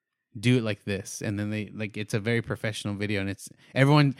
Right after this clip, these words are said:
because of how professional it is, everyone's like, "It's fake." And I don't know if it's fake or not, you know?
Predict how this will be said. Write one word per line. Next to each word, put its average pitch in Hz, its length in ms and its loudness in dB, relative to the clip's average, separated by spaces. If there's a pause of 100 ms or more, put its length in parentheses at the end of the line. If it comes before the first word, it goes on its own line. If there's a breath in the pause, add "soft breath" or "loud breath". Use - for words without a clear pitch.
(180 loud breath)
because 170 420 4
of 185 100 2
how 165 160 2
professional 147 480 0
it 113 80 0
is, 135 200 2
everyone's 127 260 6
like, 107 120 2
"It's 104 160 -8
fake." - 440 -6
And 117 160 0
I 120 80 2
don't 196 160 4
know 196 440 2
if 147 200 -6
it's - 340 -12 (100)
fake 151 260 -10
or 160 80 -8
not, 151 320 -10
you 147 100 -2
know? 143 260 -2